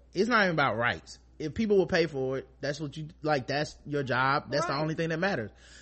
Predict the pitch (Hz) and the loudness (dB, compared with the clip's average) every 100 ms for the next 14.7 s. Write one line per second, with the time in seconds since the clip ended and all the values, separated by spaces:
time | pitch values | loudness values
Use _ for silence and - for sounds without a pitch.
0 | - - 151 147 131 110 - 131 156 220 | -20 -2 2 4 2 -2 -4 -2 4 6
1 | 220 196 214 202 208 185 180 180 190 185 | 6 4 2 2 2 6 4 4 4 2
2 | 185 175 202 - 175 165 170 151 107 101 | 4 2 2 4 2 2 0 -2 -6 -12
3 | - - - 180 170 180 190 185 156 160 | -20 -14 -8 -4 0 4 4 4 4 4
4 | 160 - 143 147 147 151 143 156 151 156 | 0 0 2 2 0 -2 0 0 -2 -2
5 | 147 175 147 92 101 - - - - - | 0 2 2 -2 -14 -20 -20 -20 -20 -20
6 | - - - 139 175 180 180 196 208 233 | -20 -20 -2 4 6 6 6 4 2 -2
7 | - 156 156 - 165 180 170 151 170 170 | 0 2 2 4 4 4 2 0 2 4
8 | 160 180 170 165 165 170 147 - 165 151 | 4 4 4 6 6 4 0 2 4 4
9 | 170 165 151 151 143 - 185 185 185 160 | 2 -2 -2 0 -2 2 4 4 4 2
10 | 151 - - - - 165 185 147 147 165 | 2 -6 -20 -20 -2 4 6 6 6 6
11 | 156 - 156 151 147 139 143 131 143 151 | 4 2 2 4 2 0 -2 2 2 4
12 | 160 160 165 180 160 156 170 156 151 - | 4 2 2 0 2 0 2 2 2 0
13 | 135 156 156 - 160 151 139 147 135 160 | -2 0 2 4 2 2 2 2 2 0
14 | 127 127 113 147 156 156 | 0 0 4 6 6 4